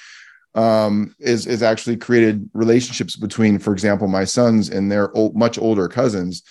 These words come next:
that, um, would not exist, I don't think, without that. Um, and I think that I would tell you this, is that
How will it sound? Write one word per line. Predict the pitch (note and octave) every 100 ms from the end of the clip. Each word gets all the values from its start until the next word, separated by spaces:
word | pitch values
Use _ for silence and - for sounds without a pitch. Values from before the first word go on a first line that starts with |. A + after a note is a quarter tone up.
| _ _ _ _
that, | G2 G#2 F#2+ -
um, | G#2 F#2+
would | G#2 A2+
not | C3 D3
exist, | C3 B2 B2+
I | G2
don't | G2 F#2
think, | G2+ F2+
without | F#2 E2 E2 -
that. | A#2+ C#3+ - _ _ _ _ _ _ -
Um, | G#2+ G#2 G#2 G2 F#2+ G2 E2 _ _ _ _ -
and | A#2
I | B2
think | B2 D#3 C#3
that | D3 B2 - - _
I | A#2+
would | B2 A#2+
tell | C#3
you | C3+ G#2+
this, | F#2+ A2 B2 A#2
is | G#2
that | F#2+ G#2+ G2+